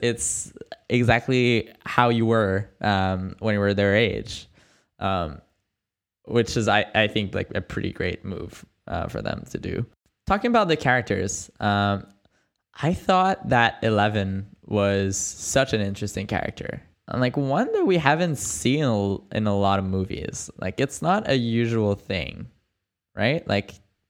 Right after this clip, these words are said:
to me, she, she, she felt different. Like, from the moment that we saw her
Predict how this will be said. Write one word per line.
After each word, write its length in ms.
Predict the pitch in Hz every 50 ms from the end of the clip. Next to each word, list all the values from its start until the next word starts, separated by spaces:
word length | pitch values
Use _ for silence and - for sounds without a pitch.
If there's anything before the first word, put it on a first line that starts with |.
| _ - - - _ _ _ _ _ _ _ _ _ -
to 60 | 143
me, 80 | 170 262
she, 300 | - - 196 180 160 - -
she, 360 | 135 - 160 147 139 - -
she 160 | 123 - -
felt 600 | 147 - - - - 151 139 156 165 160 - 113
different. 440 | 104 113 123 - - 95 - - -
Like, 140 | 101 104 -
from 240 | - 131 123 123 120
the 200 | 123 117 117 113 - _ _ _ _ _ _ _ _
moment 360 | - 120 127 143 160 170 175 151
that 120 | 131 127
we 80 | 120 120
saw 400 | 110 - - - 107 101 101 120
her 420 | 131 139 147 156 165 175 185 180